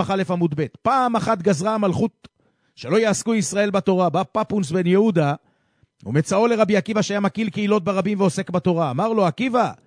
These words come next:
אי אתה מתיירא מפני המלכות?" אמר לו, "אמשול לך משל למה הדבר דומה." לשועל שהיה מהלך על גב הנהר וראה נ-, דגים שהיו מתקבצים ממקום למקום. אמר להם, 'מפני מה אתם בורחים?' אמרו לו, 'מפני רשתות שמביאים עלינו בני אדם.' אמר להם, 'רצונכם שתעלו ליבשה ונדור אני ואתם,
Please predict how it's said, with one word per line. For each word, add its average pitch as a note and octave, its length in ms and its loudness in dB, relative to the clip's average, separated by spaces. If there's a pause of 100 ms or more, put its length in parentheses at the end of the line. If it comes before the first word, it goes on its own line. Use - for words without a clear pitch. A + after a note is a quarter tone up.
(360)
אי G3+ 160 2
אתה A3+ 140 0
מתיירא G3 420 0
מפני G#3 260 -2
המלכות?" G3+ 520 0
אמר G3+ 180 0
לו, A3 120 2
"אמשול G#3+ 240 0
לך A3 80 -2
משל G3+ 320 0
למה G3 200 -2
הדבר F#3 280 0
דומה." F3+ 220 -2 (580)
לשועל F#3 440 0
שהיה G#3 240 -2
מהלך G#3 300 -2
על F#3+ 80 -2
גב F#3+ 220 0
הנהר G3 380 2
וראה F#3+ 260 0
נ-, G3 160 2 (140)
דגים E3+ 440 2 (600)
שהיו E3+ 220 0
מתקבצים A3 460 -2
ממקום G3+ 380 -2
למקום. G3 380 0
אמר D3+ 180 -2
להם, G3 140 0
'מפני F#3 280 -2
מה G3 140 -2
אתם F#3+ 200 -2
בורחים?' E3 400 0 (640)
אמרו E3+ 220 2
לו, A3+ 80 4
'מפני A3 260 -2
רשתות G#3+ 400 -2
שמביאים G#3 380 0
עלינו G#3 240 0
בני G3+ 240 0
אדם.' F#3+ 240 -2
אמר E3+ 200 -4
להם, G3+ 140 -2
'רצונכם F3 420 -4
שתעלו F#3 320 2
ליבשה F#3 420 0
ונדור F3+ 340 2
אני F#3 120 0
ואתם, F3+ 520 0